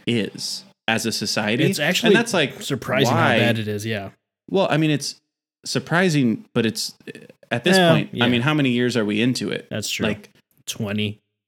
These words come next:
Speaker 1: like, having no tech literacy in twenty twenty-one, if you have a smartphone, is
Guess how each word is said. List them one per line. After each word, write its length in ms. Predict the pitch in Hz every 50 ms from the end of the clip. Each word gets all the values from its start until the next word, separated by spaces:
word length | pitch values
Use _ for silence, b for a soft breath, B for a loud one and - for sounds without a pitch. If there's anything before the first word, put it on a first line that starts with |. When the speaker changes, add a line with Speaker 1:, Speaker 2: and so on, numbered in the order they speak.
| _ _ -
Speaker 1:
like, 260 | 127 139 131 131 -
having 480 | - 113 143 151 170 180 208 202 180 131
no 480 | 120 117 120 123 127 127 123 117 113 - -
tech 300 | - - 120 120 117 -
literacy 760 | 117 107 104 107 104 104 101 - - 107 104 101 98 98 95 _ _ _ _ _ _ _ _ _ _ _ _ _ _ _ _ _ _ _ _ _ _ _ _ _ _ _ _ _ _ -
in 160 | 127 120 117
twenty 280 | - - 120 120 123 123
twenty-one, 640 | - 135 120 117 110 107 101 104 107 127 147 143 - _ _ _ _ _ _ _ _ _ _ _ -
if 140 | - - -
you 80 | 120 135
have 100 | 135 135
a 40 |
smartphone, 680 | 123 - - 113 107 104 - - 151 156 175 196 202 202 - _ _ _ _ _ _ _ _ _ _ _ _ _ _ _ _ _ _ _ -
is 460 | 120 117 113 110 101 - - - -